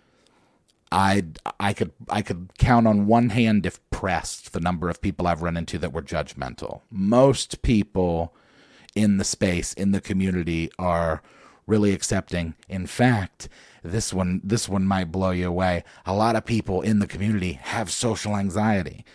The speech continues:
It seems counterintuitive because this game is such reliant on, like, communicating with other people, but there's a lot of, n-, th-, you know, there's a lot of anxious people in nerd spaces. <laughs> That's just how it is. Um,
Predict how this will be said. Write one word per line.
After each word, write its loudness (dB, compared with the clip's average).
It -6
seems 2
counterintuitive 2
because -2
this 0
game 4
is 0
such 0
reliant 0
on, -2
like, -4
communicating 2
with 2
other 6
people, 2
but 0
there's 2
a 4
lot 6
of, 6
n-, 2
th-, 4
you 2
know, 2
there's 4
a 2
lot 6
of 4
anxious 4
people 2
in 0
nerd 0
spaces. 2
<laughs> -12
That's -2
just -4
how 2
it 0
is. -2
Um, 2